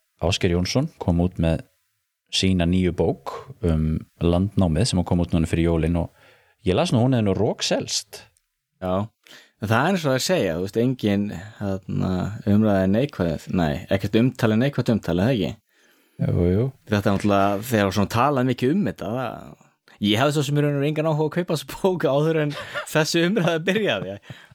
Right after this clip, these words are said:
Speaker 2: Bara,
Speaker 1: <laughs>
Speaker 2: það
Speaker 1: Já, það spurning hvort það var, hefði heyrt svo mikið um þessa bók, en hefði ekki
Speaker 2: Ég held að
Speaker 1: fengið
Speaker 2: það sé
Speaker 1: stundum
Speaker 2: nefn-
Speaker 1: umtal, sko.
Speaker 2: Já, ég held að sé nefnilega svolítið þannig.
Speaker 1: Já, og líka í rauninni Svarti víkingurinn, því að, sko,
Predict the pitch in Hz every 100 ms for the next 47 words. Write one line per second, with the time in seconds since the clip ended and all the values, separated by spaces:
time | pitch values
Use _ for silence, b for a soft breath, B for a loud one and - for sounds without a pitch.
0 | - 110 101 98 - 139 - - 123 139
1 | 139 107 113 101 101 123 120 123 117 113
2 | 113 110 110 123 - 123 131 127 135 127
3 | 160 175 95 95 95 95 95 110 117 143
4 | 120 143 101 160 165 98 190 80 - -
5 | 110 107 127 131 - 147 165 165 151 151
6 | 156 165 101 67 - _ _ _ _ -
7 | 98 85 78 90 107 135 - 139 113 107
8 | 95 107 117 - 127 233 117 80 80 -
9 | 87 - - 80